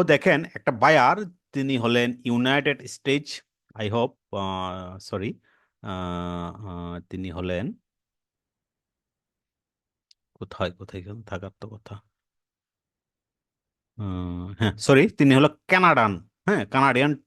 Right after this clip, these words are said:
টরন্টো, টরন্টোর একজন বায়ার। তিনি, আহ, ভালো একজন বায়ার, because সেভেন্টি পার্সেন্ট হায়ার রেট তার, দুইটা জব ওপেন আছে, already তেরো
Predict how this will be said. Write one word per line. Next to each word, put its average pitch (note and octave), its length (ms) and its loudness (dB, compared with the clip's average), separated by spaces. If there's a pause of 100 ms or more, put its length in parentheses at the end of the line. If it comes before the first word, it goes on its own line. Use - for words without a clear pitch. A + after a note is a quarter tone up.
টরন্টো, D3+ 480 6 (640)
টরন্টোর E3 500 2 (200)
একজন G#2 220 -6 (160)
বায়ার। G2 340 0 (480)
তিনি, G#3 240 2 (440)
আহ, G#2+ 100 4 (100)
ভালো D3+ 160 8 (100)
একজন D3+ 200 0 (120)
বায়ার, A2 220 2 (120)
because E3 300 0 (140)
সেভেন্টি E3 340 -2 (100)
পার্সেন্ট C#3 340 -4
হায়ার G#2 300 2
রেট A2 160 -6 (100)
তার, G#2 160 -2 (200)
দুইটা A#2+ 200 2 (100)
জব G#2 220 2
ওপেন G2+ 220 -2 (120)
আছে, - 180 -4 (520)
already B2+ 320 4 (100)
তেরো D#3+ 180 6